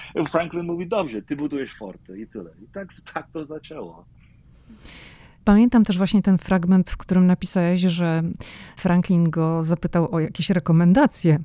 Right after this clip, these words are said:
Speaker 2: On nie miał żadnych rekomendacji, ale i tak nie były potrzebne.
Speaker 1: Tak, tak. On powiedział, „Oficer musi pokazać, co potrafi”. I to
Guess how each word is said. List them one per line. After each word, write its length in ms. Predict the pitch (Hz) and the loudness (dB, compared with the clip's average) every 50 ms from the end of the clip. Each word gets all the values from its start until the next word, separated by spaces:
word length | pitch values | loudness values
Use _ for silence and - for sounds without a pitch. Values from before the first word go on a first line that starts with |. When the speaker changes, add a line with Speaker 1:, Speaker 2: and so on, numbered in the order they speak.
| - - - | -6 -8 -4
Speaker 2:
On 180 | 151 156 196 | 0 2 4
nie 120 | 262 330 233 | 6 6 6
miał 160 | 165 151 143 | 6 6 4
żadnych 300 | 139 151 127 151 143 - | 2 0 0 0 0 -2
rekomendacji, 720 | 160 143 - 151 143 143 143 139 160 170 - - - 247 | -2 -2 0 0 0 2 2 0 -2 -4 -6 -6 -4 -2
ale 180 | 240 226 220 202 | 0 0 0 -2
i 60 | 185 | -2
tak 280 | - 165 151 - - | -4 -6 -8 -4 -2
nie 160 | 170 160 156 143 | 0 0 0 0
były 160 | 135 147 139 | -2 -4 -8
potrzebne. 520 | - - 139 - - 143 143 - - 160 160 _ _ _ _ _ - | -8 -10 -12 -10 -10 -12 -12 -10 -12 -12 -14 _ _ _ _ _ -18
Speaker 1:
Tak, 300 | 123 113 95 - - _ | -16 -16 -16 -18 -20 _
tak. 300 | - - - - - 95 | -20 -18 -18 -18 -18 -18
On 120 | 104 113 | -16 -16
powiedział, 460 | - 170 175 185 165 170 170 175 170 - _ - - - - - - - - | -14 -14 -14 -14 -12 -10 -8 -8 -8 -8 _ -20 -20 -20 -20 -20 -20 -12 -8
„Oficer 400 | - 160 156 - 151 - 156 151 - - - | -6 -6 -6 -6 -10 -10 -10 -12 -12 -12 -14
musi 300 | 151 151 156 151 - - | -10 -8 -8 -8 -8 -8
pokazać, 580 | - 143 139 135 - 135 127 123 131 123 - - | -8 -8 -10 -10 -10 -10 -10 -10 -10 -12 -12 -12
co 140 | - 123 117 | -12 -14 -12
potrafi”. 720 | - 113 107 - 113 104 95 90 - - - - - - - _ _ - - - - - | -12 -12 -14 -12 -12 -12 -12 -14 -16 -20 -20 -20 -20 -20 -20 _ _ -20 -20 -20 -16 -12
I 80 | 156 160 | -10 -6
to 140 | - 277 | -4 -2